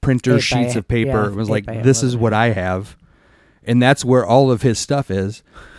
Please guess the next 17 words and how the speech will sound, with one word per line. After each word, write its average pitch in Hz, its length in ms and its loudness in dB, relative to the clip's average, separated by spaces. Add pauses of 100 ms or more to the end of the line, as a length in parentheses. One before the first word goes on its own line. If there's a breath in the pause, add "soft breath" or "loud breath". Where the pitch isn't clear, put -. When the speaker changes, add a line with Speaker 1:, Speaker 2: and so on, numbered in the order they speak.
(100)
Speaker 1:
But 113 140 2
not 139 200 4
only 151 200 4
did 127 160 0
he 123 60 2
buy 120 280 0
that, 117 420 2
but 117 120 -2
he's 110 140 -2
buying 123 420 2
all 117 200 0
the 110 120 -2
property 117 420 0
around 113 400 2
it 95 160 -4 (160)
Speaker 2:
Yeah. 131 280 -8 (560)
Speaker 1:
to 123 220 4